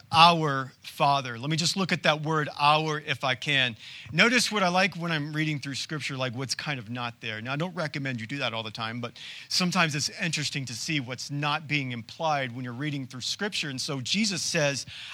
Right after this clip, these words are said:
"Our Father." Notice that he's taken a, a me-centric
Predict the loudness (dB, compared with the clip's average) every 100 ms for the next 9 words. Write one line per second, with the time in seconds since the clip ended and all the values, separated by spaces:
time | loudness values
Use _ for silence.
0 | -2 8 10 10 6 0 2 4 6 4
1 | 0 -2 -4 -18 -20 _ 2 6 6 6
2 | 4 2 2 6 6 4 -4 -4 4 4
3 | 4 0 4 6 6 4 2 2 2 2
4 | 0